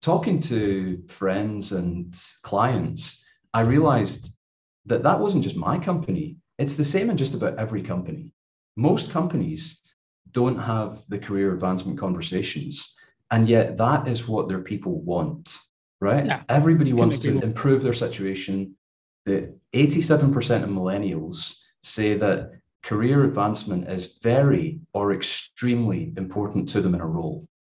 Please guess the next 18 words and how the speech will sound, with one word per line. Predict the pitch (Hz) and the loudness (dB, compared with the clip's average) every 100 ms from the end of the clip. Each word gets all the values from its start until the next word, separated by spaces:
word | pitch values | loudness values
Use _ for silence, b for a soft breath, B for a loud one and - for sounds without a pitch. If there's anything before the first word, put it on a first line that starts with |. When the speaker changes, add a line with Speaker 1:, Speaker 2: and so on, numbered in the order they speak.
| - | -6
Speaker 2:
Yeah. | 139 131 _ - | -4 -4 _ 2
Speaker 1:
But | 110 | 4
our | 98 107 | 6 4
research | 110 143 135 104 - - - - _ _ - | 4 4 4 2 2 -4 -8 -12 _ _ -4
has | 101 | -2
shown | - 113 101 90 90 - - - | 0 0 0 0 0 -4 -16 -6
that | 101 - - _ _ _ _ 117 | -4 -4 -6 _ _ _ _ -2
only | 117 107 | 2 2
thirty | - - 139 147 139 | 0 0 0 2 -2
percent | 127 - 127 143 | -2 -4 -2 -2
of | - - | -4 -8
younger | 104 107 98 | -4 -2 -2
folks | 90 92 90 - - - _ _ _ _ _ | -4 -2 -4 -4 -10 -12 _ _ _ _ _
have | - 107 98 90 - - _ _ _ 95 | -4 0 0 -4 -14 -20 _ _ _ -2
well-defined | 110 117 117 - 107 104 98 95 90 - _ | 2 4 2 -2 -4 -2 -2 -4 -6 -14 _
short-term | - 113 107 - 120 104 92 | -4 0 0 0 -2 -2 -4
career | - 95 110 | -6 -4 -4
goals, | 107 71 - - - - | -4 -6 -6 -6 -10 -16